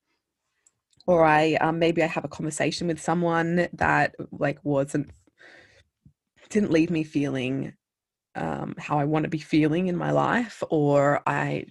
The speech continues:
I just wake up and don't feel great, whatever it might be, I literally shake it off. I will stand up and I will physically shake my body off and be, like, to shake myself into a new s-,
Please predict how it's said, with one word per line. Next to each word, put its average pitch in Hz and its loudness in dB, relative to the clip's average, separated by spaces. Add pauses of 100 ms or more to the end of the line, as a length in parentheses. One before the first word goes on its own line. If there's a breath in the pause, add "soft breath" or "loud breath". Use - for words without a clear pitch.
(140)
I - -6
just 151 -10
wake 143 -4
up 170 0
and 165 -4
don't 151 -4
feel 160 0
great, 165 0
whatever 190 2
it 151 0
might 160 -2
be, 156 0 (580 loud breath)
I 175 0
literally 233 2
shake 180 -2
it 147 0
off. - -6 (1000)
I 185 2
will 202 0
stand 214 2
up 190 0 (320)
and 185 2
I 170 4
will 175 -2
physically 202 -2 (120)
shake - 2
my 165 2
body 151 0
off - -4 (160)
and 170 4
be, 156 4
like, 147 0
to 185 0
shake 156 2
myself 160 2
into 165 0
a 135 2
new 139 0
s-, - -8